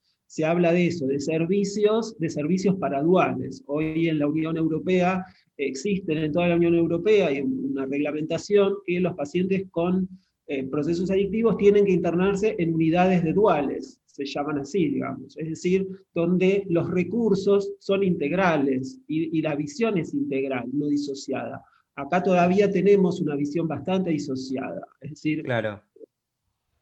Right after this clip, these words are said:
Speaker 2: No, no, estaba pensando mientras decías eso, que claro, que realmente, eh,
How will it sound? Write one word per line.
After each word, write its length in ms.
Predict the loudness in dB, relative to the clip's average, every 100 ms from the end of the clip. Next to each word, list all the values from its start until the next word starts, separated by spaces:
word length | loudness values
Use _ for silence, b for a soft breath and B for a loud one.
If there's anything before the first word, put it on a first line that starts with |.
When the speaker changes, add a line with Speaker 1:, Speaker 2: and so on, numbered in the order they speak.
| _
Speaker 2:
No, 160 | 0 2
no, 80 | 2
estaba 260 | 4 2
pensando 360 | 2 0 0 0
mientras 240 | 0 0
decías 180 | -2 -4
eso, 120 | -8
que 140 | -12 -8
claro, 240 | 2 2
que 80 | 2
realmente, 600 | 0 0 0 -2 -4 -6 _ _
eh, 580 | -6 -2 2 0 -2 -8